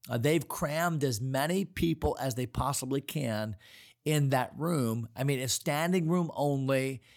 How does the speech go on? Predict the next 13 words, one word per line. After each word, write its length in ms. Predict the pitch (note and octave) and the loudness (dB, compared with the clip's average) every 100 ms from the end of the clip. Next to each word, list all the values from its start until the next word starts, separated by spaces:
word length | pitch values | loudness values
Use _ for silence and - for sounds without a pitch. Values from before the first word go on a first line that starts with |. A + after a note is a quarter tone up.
| - | -6
and 180 | B2+ C3 | 0 2
now 480 | D3+ F#3 C#3+ C#3 - _ | 2 4 4 2 -2 _
nobody 420 | B2+ C#3 C3 C3 B2+ | 0 2 2 2 2
else 240 | A#2 - | 2 0
can 180 | A#2+ A#2 | -4 -2
get 200 | G#2+ G2+ | -2 -2
in. 280 | G#2+ F2 - _ - | -2 -4 -10 _ -4
So, 220 | - C3+ | 2 4
so 280 | - F#3 G#3 | 6 6 4
popular 840 | - G3 G3 F3+ C#3+ A#2 A2 A2+ - - - | 4 2 2 2 2 2 0 -2 -10 -16 0
is 240 | D3+ C#3 | 4 4
Jesus 680 | G2 D3 G3 D#3 C3 A#2+ A#2+ - | 4 4 6 4 4 2 0 2
that 440 | C#3+ C3 B2+ | 4 4 2